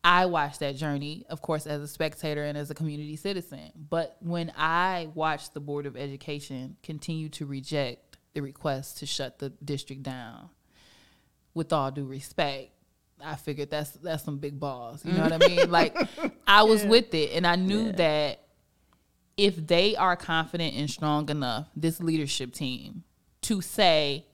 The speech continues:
Speaker 1: no and win,
Speaker 2: Yeah.
Speaker 1: then we are ready for this fight. That's when I knew we were ready. And so when I saw that there was, it's ironic because there was, I actually got appointed first. So there was, I was at, um,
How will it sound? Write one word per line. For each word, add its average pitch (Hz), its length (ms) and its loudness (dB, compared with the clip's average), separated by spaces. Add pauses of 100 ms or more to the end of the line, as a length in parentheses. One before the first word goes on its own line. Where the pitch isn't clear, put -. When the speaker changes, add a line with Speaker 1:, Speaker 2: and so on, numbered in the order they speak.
Speaker 1:
no 160 520 -2 (1300)
and 190 280 6
win, 233 440 4 (360)
Speaker 2:
Yeah. 165 360 -4 (360)
Speaker 1:
then 202 320 6
we 220 180 2
are 202 120 6
ready 175 300 2
for 156 180 -2
this 139 220 -2
fight. 143 340 0
That's 202 240 8
when 294 100 4
I 233 120 8
knew 214 160 4
we 190 300 2
were 165 160 0
ready. 139 520 0 (260)
And 208 160 2
so 185 580 4
when 185 220 0
I 185 100 2
saw 196 260 4
that 185 160 -8
there 185 160 0
was, 165 320 -2 (100)
it's 190 160 0
ironic 202 540 2
because 190 320 -2
there 180 140 -2
was, 165 240 -4
I 190 120 8
actually 220 260 4
got 180 160 6
appointed 170 400 0
first. - 460 0 (340)
So 202 200 4
there 190 220 2
was, 185 220 0
I 170 140 6
was 175 260 0
at, 170 280 2
um, 151 560 -2